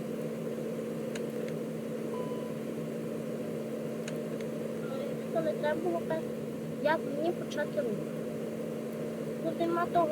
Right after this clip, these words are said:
що можна, Так, в мене ще є чек-, чек-лист. Тобто, роблю, флешлайт, е,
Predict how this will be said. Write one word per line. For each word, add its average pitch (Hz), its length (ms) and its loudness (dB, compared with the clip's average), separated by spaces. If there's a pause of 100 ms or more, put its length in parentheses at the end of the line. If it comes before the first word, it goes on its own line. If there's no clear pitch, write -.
що - 100 0 (160)
можна, - 420 2 (4000)
Так, 285 160 6 (480)
в 330 40 0
мене 330 220 4
ще - 180 -2
є 302 200 0
чек-, - 400 -2
чек-лист. 240 760 2 (640)
Тобто, - 260 -2 (340)
роблю, 370 220 2 (480)
флешлайт, 381 560 0 (360)
е, 571 80 2